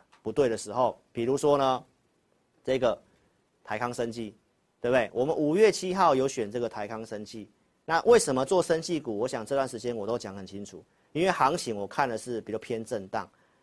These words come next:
所以也是比较看内资的行情，所以有些生技股还不错的，我有选给这个会员，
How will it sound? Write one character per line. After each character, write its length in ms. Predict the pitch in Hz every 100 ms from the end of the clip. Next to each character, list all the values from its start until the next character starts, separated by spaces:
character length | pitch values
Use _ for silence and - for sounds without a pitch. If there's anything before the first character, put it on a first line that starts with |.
| _ _
所 160 | 156
以 200 | 170 120 107
也 100 | 117
是 140 | 190
比 100 | 139
较 80 | 139
看 260 | - 143 139
内 180 | 160 135
资 220 | - 131
的 100 | 120
行 260 | 101 95 110
情， 220 | - 80 _ _ _
所 160 | 180
以 40 | 190
有 100 | 151
些 140 | 196
生 220 | 190 190
技 160 | 185 190
股 200 | 139 113
还 180 | 110 110
不 160 | 120
错 280 | 123 - 131
的， 140 | 107 98
我 140 | 110
有 80 | 127
选 240 | 123 107
给 180 | 104 87
这 140 | 101
个 120 | 110 98
会 200 | 131 98
员， 180 | 85